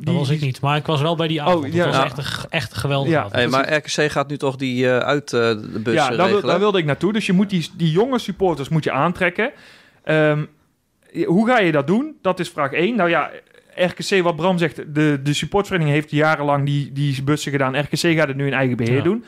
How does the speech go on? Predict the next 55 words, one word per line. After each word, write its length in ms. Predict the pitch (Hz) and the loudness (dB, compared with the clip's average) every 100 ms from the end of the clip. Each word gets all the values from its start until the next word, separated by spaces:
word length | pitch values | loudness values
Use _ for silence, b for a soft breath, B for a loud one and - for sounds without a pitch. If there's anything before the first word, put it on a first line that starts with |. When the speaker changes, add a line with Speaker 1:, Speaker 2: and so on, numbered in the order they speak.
| B B | B B
Speaker 1:
Je 100 | - | -4
ziet 240 | 139 185 160 | 0 0 2
nu, 300 | 185 156 - | 2 0 -10
Groningen 440 | - 185 208 190 160 | -2 2 2 2 -2
doen 120 | 160 | -2
ze 60 | |
als 140 | 131 127 | -2 -2
eerst. 420 | 151 165 226 - B B B B | 0 0 0 -4 B B B B
Wat 240 | - 156 151 | -4 -4 -2
je 80 | 147 | 2
wel 180 | 180 | 2
bijvoorbeeld 340 | 190 165 151 151 | 2 0 -2 -2
ziet, 260 | - 156 - | -2 -2 0
is 200 | 151 151 | -2 2
nu 160 | 147 | 2
dat 200 | 165 151 | 2 0
zij 180 | - 135 | 0 0
zeggen: 240 | 131 127 | 0 0
"Oké, 280 | 143 156 147 | 0 0 0
ga 100 | 147 | 2
je 80 | 143 | 0
mee 100 | 147 | 0
met 120 | 147 | -2
de 60 | 143 | -2
bus, 380 | 135 175 175 - | 0 0 0 -6
betalen 360 | 139 143 135 | -2 0 2
wij 120 | 147 | 0
de 80 | 160 | 0
busreis. 580 | 165 185 135 113 104 - - | 0 -2 -4 -8 -10 -16 -4
Kan 100 | 143 | -2
Speaker 2:
Ja. 60 | |
Speaker 1:
je 60 | 143 | 0
voor 100 | 139 | 0
negen 260 | 147 165 175 | 2 4 2
euro 140 | 175 | 0
naar 100 | 165 | -2
Groningen." 420 | 160 180 131 113 B B B | 0 0 0 -6 B B B
Kijk, 160 | 143 | -2
en 120 | 147 160 | -2 -2
dat 200 | 170 - | -2 0
gaat, 260 | 165 160 - | 0 0 -6
ik 160 | 147 | -4
weet 160 | 139 147 | 0 0
niet 100 | 143 | 2
in 60 | |
dit 120 | 139 160 | 0 0
geval, 200 | 139 131 | -2 0
want 140 | 135 | 0
Groningen 420 | - 151 143 143 | 0 0 0 0
is, 220 | 147 - - B B B | 0 -2 -8 B B B
kijk, 220 | 135 135 - | -4 -4 -8
eh, 100 | 117 | -10
<laughs> 340 | - 123 - | -6 -6 -6
Speaker 2:
Ja, 60 | 120 | -2
Speaker 1:
daarentegen 440 | 139 147 147 180 | 0 2 2 2